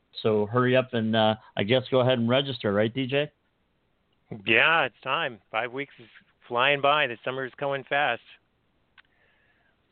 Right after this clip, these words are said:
Speaker 2: Let's, uh, let's carry on with Katie, though. I wanted to ask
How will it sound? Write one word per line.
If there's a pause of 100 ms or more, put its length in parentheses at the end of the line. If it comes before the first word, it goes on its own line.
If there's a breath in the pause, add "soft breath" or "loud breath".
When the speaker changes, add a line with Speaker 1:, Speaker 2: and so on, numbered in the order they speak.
(680 soft breath)
Speaker 2:
Let's,
uh,
let's
carry
on
with
Katie,
though.
I
wanted
to
ask